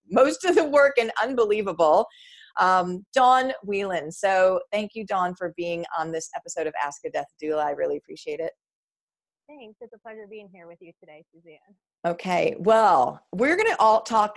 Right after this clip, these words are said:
Speaker 1: this session about World Training Day and really share with the listeners what World Training Day is, um, how we thought of doing it, and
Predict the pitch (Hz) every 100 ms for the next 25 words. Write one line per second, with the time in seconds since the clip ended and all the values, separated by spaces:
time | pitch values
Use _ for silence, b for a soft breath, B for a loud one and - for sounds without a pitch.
0 | - 170 214 220 - - - 190 190 185
1 | 170 165 165 165 175 170 180 170 165 165
2 | 151 151 - 180 185 214 247 - 208 175
3 | 175 170 165 160 165 160 160 - 160 156
4 | 151 151 175 220 - 180 175 165 - 170
5 | 160 156 147 143 185 208 330 403 - B
6 | B B - 170 160 180 190 190 185 185
7 | 165 165 180 - _ _ 170 156 156 151
8 | 160 190 240 269 - 175 170 170 170